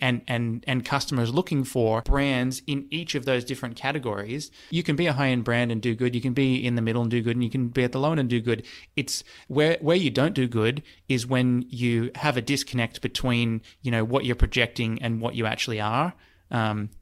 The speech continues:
that's, that's when you get into, into trouble 'cause there's, it just, it just doesn't feel right. Um, and, and yeah, I think that the customer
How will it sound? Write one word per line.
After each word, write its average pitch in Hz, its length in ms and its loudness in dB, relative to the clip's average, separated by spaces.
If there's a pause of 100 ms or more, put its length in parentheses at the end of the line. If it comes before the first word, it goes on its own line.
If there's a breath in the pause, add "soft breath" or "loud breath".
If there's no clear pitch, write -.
(120)
that's, 123 300 -2
that's 131 220 0
when 120 120 0
you 110 80 -2
get 110 140 0
into, 107 260 -6 (160)
into 117 220 -6
trouble 110 320 -2
'cause 110 180 -4
there's, 107 220 -4
it - 180 -10
just, - 280 -6
it 139 60 -6
just 123 160 -4
doesn't 117 300 -4
feel 117 260 -2
right. 120 300 0 (180)
Um, 110 380 -2 (300)
and, 110 260 -2
and 110 340 -6
yeah, 107 200 -4
I - 20 -10
think 113 260 -8
that 110 160 -10 (380)
the 139 200 -6
customer 110 580 -4